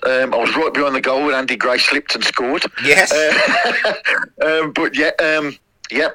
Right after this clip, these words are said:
Speaker 1: I was there for that game, you know, amongst others that were important at the time. But, um, you know, um, it was a fantastic experience for me because, uh,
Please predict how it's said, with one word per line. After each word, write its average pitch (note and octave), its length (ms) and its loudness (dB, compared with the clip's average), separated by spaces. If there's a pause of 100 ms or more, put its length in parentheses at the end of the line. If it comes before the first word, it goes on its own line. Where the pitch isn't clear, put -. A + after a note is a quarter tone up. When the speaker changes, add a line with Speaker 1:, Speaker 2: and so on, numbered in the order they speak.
(220)
Speaker 1:
I C#3 80 2
was C3+ 160 -2
there C#3+ 280 2
for B2+ 180 -4
that C3+ 180 0
game, C3 320 0 (160)
you B2+ 80 0
know, A#2+ 260 0
amongst A#2+ 440 -4
others B2+ 420 -4
that B2+ 140 -4
were B2+ 120 -2
important A#2 600 -4
at - 80 -6
the A2 80 -4
time. A2 400 -2
But, A2+ 160 -2
um, A2 320 -2 (420)
you C3+ 80 -2
know, A#2 220 0 (140)
um, A2+ 440 0 (240)
it A2+ 160 -4
was B2+ 160 -2
a - 380 -6
fantastic A2+ 540 -2
experience G#2+ 560 0
for - 120 -4
me G2 140 -2
because, G2 540 -2
uh, G2 300 0